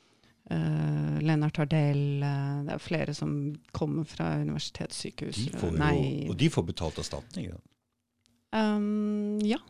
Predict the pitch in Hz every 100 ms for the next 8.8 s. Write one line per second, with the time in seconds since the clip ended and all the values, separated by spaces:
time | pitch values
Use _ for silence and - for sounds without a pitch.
0 | - - 104 98 87 90 90 87 82 101
1 | 117 - - 254 269 - 254 247 226 240
2 | 233 233 226 226 226 220 208 _ _ _
3 | _ _ - 214 214 214 190 - 151 190
4 | 254 247 220 185 170 165 151 147 147 -
5 | - - - - 180 - - - 151 -
6 | - - 214 302 247 - 190 175 175 175
7 | 160 - - - 156 - - - - 165
8 | 170 - 165 - - - -